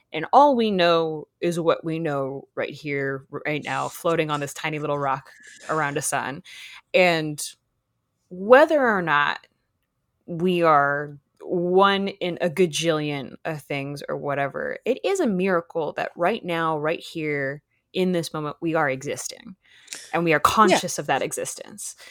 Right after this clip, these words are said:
Speaker 2: Yes.
Speaker 1: And, um, <laughs> and to wonder about, like, the before, the after is, is the same, I feel like the same stress that I, that I put on myself of, like,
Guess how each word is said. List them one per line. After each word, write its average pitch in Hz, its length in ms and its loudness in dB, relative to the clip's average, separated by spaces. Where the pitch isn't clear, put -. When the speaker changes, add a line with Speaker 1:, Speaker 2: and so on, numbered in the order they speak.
Speaker 2:
Yes. 175 480 4
Speaker 1:
And, 160 260 -4
um, 160 600 2
<laughs> - 1080 -4
and 202 400 4
to 226 240 6
wonder 226 800 8
about, 190 320 4
like, 180 180 4
the 185 100 -2
before, 196 480 4
the 180 180 0
after 175 420 4
is, - 440 -2
is 190 220 -4
the 175 100 -6
same, 226 640 0
I 165 120 -4
feel 214 240 0
like 185 280 2
the 185 80 -4
same 208 260 -2
stress 185 360 -4
that - 180 -4
I, 135 100 0
that 180 140 0
I - 40 -20
put 196 140 -2
on 185 100 4
myself 175 340 -4
of, 165 120 -14
like, 160 180 -4